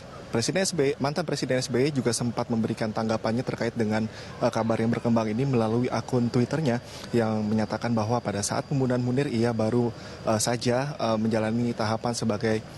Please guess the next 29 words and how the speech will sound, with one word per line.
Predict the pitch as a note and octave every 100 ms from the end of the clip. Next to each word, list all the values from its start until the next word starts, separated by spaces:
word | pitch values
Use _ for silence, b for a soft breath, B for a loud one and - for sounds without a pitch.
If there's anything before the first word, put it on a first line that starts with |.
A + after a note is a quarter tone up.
| - -
eh, | A2+
calon | - A2 A2
presiden | A#2 - A#2+ A2
dan | G#2+
belum | A2 A2 G#2+
menjabat | G#2+ G#2+ A2
sebagai | - G#2 G#2
presiden. | - A2+ A#2 G#2
Ketika | G2+ - F#3 - F3 G#3 B B B -
telah | A#2 A#2
menjabat | A#2 A2+ A2
sebagai | A2+ A2+ A2+ -
presiden, | - A2 - A2 C#3 G3 - - - - - - -
ia | B2+
kembali | B2 A2+
menyampaikan | A2+ A2+ A2 A2+ B2 C3
dalam, | A2 G#2 G#2 G#2+ B B
eh, | - G#2+ G#2
Twitternya | A#2 A2+ C3 C3 A#2
bahwa, | A2+ G2 A#2+ A#2 A#2 B B
eh, | - G#2+ G#2
saat | G#2+ G#2
i-, | A#2+
pada | - A#2+ A#2+ A2+
saat | A2 A2+
itu | B2 D3
ia | C#3+ A#2+
telah | A#2+ A#2
membentuk, | G#2+ G#2+ G#2